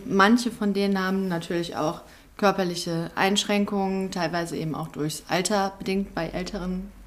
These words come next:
Klienten. Aber, ähm, also wir haben jetzt niemanden, der im Rollstuhl sitzt oder so, weil das dann zu belastend für die Familie wäre.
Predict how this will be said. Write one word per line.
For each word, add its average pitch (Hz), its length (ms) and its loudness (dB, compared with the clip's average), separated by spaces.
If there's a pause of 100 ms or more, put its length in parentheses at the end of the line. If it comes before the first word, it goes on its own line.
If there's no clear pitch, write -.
(140)
Klienten. 220 600 4 (800)
Aber, 190 640 6
ähm, 170 520 0
also 175 440 -2 (180)
wir 190 240 2
haben 190 180 2
jetzt 185 240 -4
niemanden, 175 460 2
der 151 120 0
im 151 120 0
Rollstuhl 160 720 2 (300)
sitzt - 380 -4
oder 156 180 -2
so, 156 140 -4
weil 156 100 2
das 160 200 2
dann 156 200 -4
zu 160 340 -6 (320)
belastend 196 560 2
für 196 140 2
die 170 120 -4
Familie 165 560 2
wäre. 147 380 -4